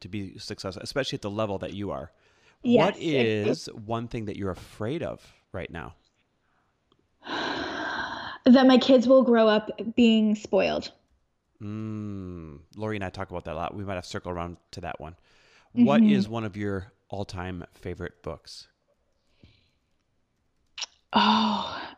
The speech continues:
Speaker 2: um, hmm. I Love You Forever. <laughs>
Speaker 1: What, what's
Speaker 2: By
Speaker 1: that book?
Speaker 2: Robert, I Love You Forever by Robert Munsch. <laughs> It's like a kid's book,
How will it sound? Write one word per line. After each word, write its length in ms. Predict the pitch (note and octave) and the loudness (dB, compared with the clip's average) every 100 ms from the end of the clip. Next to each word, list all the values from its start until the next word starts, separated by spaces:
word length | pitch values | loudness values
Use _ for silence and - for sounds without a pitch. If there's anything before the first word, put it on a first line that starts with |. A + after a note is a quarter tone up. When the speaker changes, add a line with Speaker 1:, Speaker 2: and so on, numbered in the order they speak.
| - | 2
Speaker 2:
um, 920 | A#3 A#3 A#3 A#3 A#3 A#3 A#3 A#3 A#3 - - - | 6 8 8 8 8 6 6 4 2 -8 -4 4
hmm. 640 | A#3+ A#3+ A3+ G#3 G3 G3 G3 _ _ _ - - - | 8 8 8 4 2 -2 -4 _ _ _ -18 -6 2
I 80 | A#3+ | 4
Love 240 | A3+ A3+ | 6 6
You 120 | B3 | 4
Forever. 600 | B3 A#3 G3+ G#3+ D4+ F#4 - - | 4 0 0 4 4 4 -2 0
<laughs> 100 | G4+ G4+ B4 B4 A#4+ A#4+ | 4 6 6 4 4 2
Speaker 1:
What, 160 | - | 0
what's 160 | A#4+ - | -2 4
Speaker 2:
By 100 | B4+ | 4
Speaker 1:
that 60 | |
book? 100 | B3 A2 - | 4 2 2
Speaker 2:
Robert, 160 | C#4 _ _ _ - - | 2 _ _ _ -8 2
I 120 | C#4 | 6
Love 220 | C#4 B3 | 6 6
You 140 | C4+ C#4+ | 4 2
Forever 460 | C#4+ C#4+ B3 C#4+ | 4 2 4 4
by 180 | B3+ A#3+ | 4 4
Robert 380 | A#3+ A#3 A3+ B3+ | 4 4 4 4
Munsch. 460 | A#3+ A#3 F4+ - - - | 4 0 -2 -6 -12 2
<laughs> 60 | |
It's 180 | G#4+ F#4 | 4 6
like 180 | F#4 F4+ | 4 4
a 60 | F4 | 2
kid's 400 | - E4+ F4 - | 2 2 2 2
book, 260 | C4 B3 | 2 2